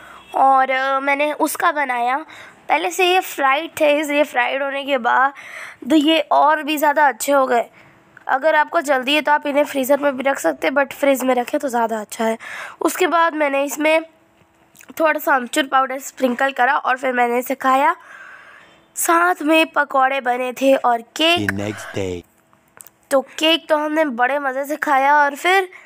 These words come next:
Speaker 1: केक किस खुशी में खाया, क्योंकि मैं class leader बन गई थी। और फिर यहाँ पे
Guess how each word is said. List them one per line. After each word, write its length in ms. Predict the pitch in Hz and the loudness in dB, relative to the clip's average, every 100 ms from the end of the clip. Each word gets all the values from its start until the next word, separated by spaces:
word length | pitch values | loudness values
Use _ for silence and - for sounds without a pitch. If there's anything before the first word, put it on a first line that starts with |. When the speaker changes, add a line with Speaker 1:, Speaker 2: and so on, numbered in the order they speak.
| - - - - - - - | -20 -20 -20 -20 -20 -16 -2
Speaker 1:
केक 200 | 403 415 | -2 0
किस 180 | 392 381 | -2 0
खुशी 300 | 381 359 370 | 0 2 2
में 140 | 359 | 2
खाया, 340 | 349 359 359 440 - - - | 2 4 4 2 -6 -8 0
क्योंकि 200 | 311 311 | 2 2
मैं 140 | 311 | 0
class 360 | 311 269 262 269 | 2 0 0 0
leader 180 | 262 | 0
बन 240 | 247 247 247 | 0 -2 0
गई 160 | 240 | -2
थी। 240 | 233 285 330 - - - - - - _ _ - - _ _ _ _ 294 | 0 -4 -4 -12 -18 -18 -20 -20 -20 _ _ -20 -20 _ _ _ _ 0
और 380 | 285 285 285 | 4 4 2
फिर 280 | 269 - 359 | 0 -2 0
यहाँ 360 | 330 285 277 269 | 2 2 0 0
पे 420 | 277 277 277 277 | 4 6 6 4